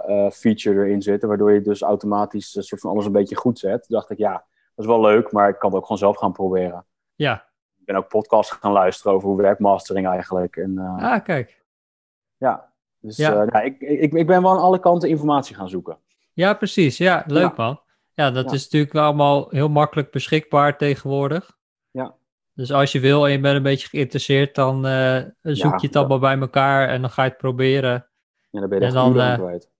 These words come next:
Speaker 2: Wat zeg je? <laughs>
Speaker 1: Dan ben je er echt uren aan kwijt.
Speaker 2: Ja, precies, ja. <laughs> Dan wordt een soort, eh, Alice in Wonderland, eh, in de rabbit hole, eh,
Speaker 1: Ja.
Speaker 2: en voor je het weet, eh, ben je er diep, eh, ingedoken.
Speaker 1: Ja, ja.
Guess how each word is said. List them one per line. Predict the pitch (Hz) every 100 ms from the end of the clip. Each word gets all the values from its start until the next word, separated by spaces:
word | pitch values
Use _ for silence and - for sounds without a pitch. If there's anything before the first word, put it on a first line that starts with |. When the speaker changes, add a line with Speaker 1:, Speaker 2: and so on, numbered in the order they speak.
| _ _ _ _ _ _ _ _
Speaker 2:
Wat | 135
zeg | 147 -
je? | 196 - -
<laughs> | 147 -
Speaker 1:
Dan | 107
ben | 110
je | 113
er |
echt | 110 - -
uren | 156 165 147 139
aan | 131
kwijt. | 123 104 87 156
Speaker 2:
Ja, | 175
precies, | 185 - 190 170
ja. | 151 139 - 190 - -
<laughs> | _ _ _ -
Dan | 131
wordt | 139 151
een | -
soort, | 156 151 147
eh, | 151 143 143
Alice | 147 156 147
in | 147
Wonderland, | 147 160 151 143 143 151 -
eh, | 143
in | 143
de | 135
rabbit | 147 156 143
hole, | - 151 147 139 135
eh, | 135 _ _ _ -
Speaker 1:
Ja. | 104 -
Speaker 2:
en | -
voor | - 151
je | 147
het | 135
weet, | 147 147 -
eh, | 139 135 135 139 151
ben | - 127 143
je |
er | 131
diep, | 123 143 -
eh, | 135 135
ingedoken. | 131 123 117 104 - 101 -
Speaker 1:
Ja, | 113 - _ _
ja. | 123 110